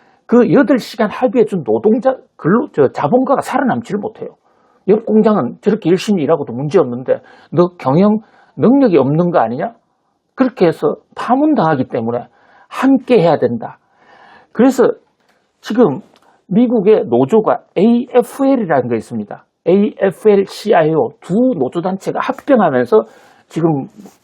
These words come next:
거대한 노조 조직이 만들어져 있는데요. 그 합병하기 전에 미국 최초의 노조가 에이에프엘입니다.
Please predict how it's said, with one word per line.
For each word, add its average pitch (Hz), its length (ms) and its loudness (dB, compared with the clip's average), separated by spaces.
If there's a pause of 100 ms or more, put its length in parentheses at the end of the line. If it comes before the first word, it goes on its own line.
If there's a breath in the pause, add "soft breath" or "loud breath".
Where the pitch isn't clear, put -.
(120)
거대한 190 600 0
노조 135 340 2
조직이 165 360 -4
만들어져 131 480 -2
있는데요. 123 480 -2 (680 soft breath)
그 240 220 4
합병하기 233 600 0
전에 165 340 0
미국 240 300 -2
최초의 254 420 -2
노조가 190 380 2 (600 soft breath)
에이에프엘입니다. 214 2000 0